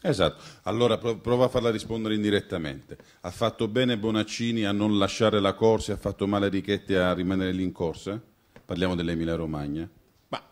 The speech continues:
Speaker 2: io dico, io dico che ha fatto bene Bonaccini a
Speaker 1: Ah, che mi ha risposto allora, <laughs> perfetto.
Speaker 2: Eh, io credo che il problema delle regioni, eh, sia il seguente, cioè che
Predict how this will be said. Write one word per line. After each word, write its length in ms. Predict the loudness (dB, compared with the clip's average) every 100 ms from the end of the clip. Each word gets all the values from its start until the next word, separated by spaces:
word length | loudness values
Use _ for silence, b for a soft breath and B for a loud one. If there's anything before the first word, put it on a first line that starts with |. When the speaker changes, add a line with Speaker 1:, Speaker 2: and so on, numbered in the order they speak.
| _
Speaker 2:
io 240 | 0 2 2
dico, 340 | 0 0 -2
io 140 | 4 6
dico 260 | 6 2
che 80 | -2
ha 40 | 0
fatto 340 | 0 2 0
bene 280 | 2 4 6
Bonaccini 1000 | 4 0 -4 -2 0 2 0 -2 -4 -8
a 240 | -12 -10
Speaker 1:
Ah, 60 | -8
che 180 | -4 0
mi 100 | 2
ha 60 |
risposto 480 | 0 -2 -2 -4 -4
allora, 200 | -8 -10 -14 -16
<laughs> 240 | -16 -18 -12 -4
perfetto. 480 | -4 -4 -12 -12 _ b b b -12 4
Speaker 2:
Eh, 480 | 8 10 8 6 2
io 200 | 4 4
credo 400 | 6 2 2 -2
che 80 | -2
il 80 | 2
problema 480 | 4 4 4 4 2
delle 440 | 0 0 0 -2
regioni, 760 | -4 -10 -10 -8 -6 -2 -2 -4
eh, 280 | -8 -6 -2
sia 560 | 0 2 2 0 -4 -14 _ _ _ -6
il 100 | -6
seguente, 680 | -4 -6 -8 -10 -10 -14 -14
cioè 280 | -4 -4 -4
che 340 | -2 0 0